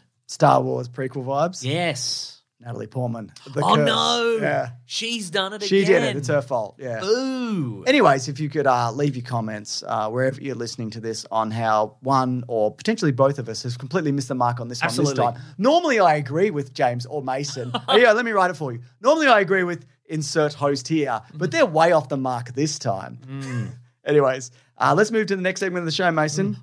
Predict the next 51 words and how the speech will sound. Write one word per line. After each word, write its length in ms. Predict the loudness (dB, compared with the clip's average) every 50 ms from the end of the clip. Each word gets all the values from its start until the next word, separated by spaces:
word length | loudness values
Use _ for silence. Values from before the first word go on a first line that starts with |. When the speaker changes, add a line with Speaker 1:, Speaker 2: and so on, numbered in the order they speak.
| 0
Speaker 2:
Oh, 300 | 2 4 4 4 4 2
but 200 | -2 -4 -6 -4 -2
of 200 | -2 -2 -2 -4
the 100 | -6 -4
movie, 520 | -2 0 0 0 -2 -2 -4 -4 -6 -8 -14 _ _ _ _ _
uh, 380 | 0 2 4 4 4 2 0 -4 -10 _ _ -12
I 80 | -8
saw 320 | -6 -2 2 2 4 4 2
it 100 | 2 -2
and 80 | -4 -4
I 60 | -4
thought 200 | -4 -4 -6 -6
it 80 | -6 -8
was 120 | -10 -12 -12
cool. 360 | -12 -14 -14 -14 -16 -20 _ _ -12 -10 -10 -10 -10 -10 -12 -12 -8 -2
So 120 | 0 2 2
just 400 | 2 2 0 -2 -4 -4 -2 -2
Speaker 1:
<laughs> 0 |
Speaker 2:
in 80 | -2 -2 -2 -6 -12 -12 -10 -10 -12 -12 -12 -14 -20 -20 _ _ -20 -20 -10 -2
case 200 | 0 0 0 0
anybody's, 720 | -2 -4 -4 -2 0 0 0 0 0 -2 -6 -8 -12 -14 -16 _ _ _
that 140 | 0 0 2
should 100 | 0 2
cover 240 | 2 4 4 4 4
it, 40 | 4
right? 220 | 6 4 4 4 0 -8 -10 -2
Speaker 1:
Yeah, 140 | 2 2 4
that's 180 | 4 2 2 2
all 140 | 2 2 2
good. 100 | 2 2
Speaker 2:
Act 200 | 0 0 0 0
one, 340 | 2 4 4 4 4 2 -4 -14 _ _ 0
Act 180 | 0 0 0 0
one 160 | -2 -2 0
I 60 | -2
thought 200 | -2 -2 -2 -2
was 120 | -2 -4 -6
cool. 400 | -4 -2 -2 0 -2 -2 -2 2
Speaker 1:
Yep. 140 | 2 2 4 2
Speaker 2:
Act 140 | 0 -4
two 160 | -2 0 2 2
I 60 | 2
thought 200 | 2 0 -2 -2
was 100 | -4 -6
cool. 200 | -6 -4 0 0 0
Act 160 | 0 0 -2
three 280 | -2 -2 0 0 -2
I 60 | -4 -4
thought 200 | -6 -6 -6 -6
was 120 | -6 -8
cool. 360 | -8 -8 -8 -8 -8 -12 -16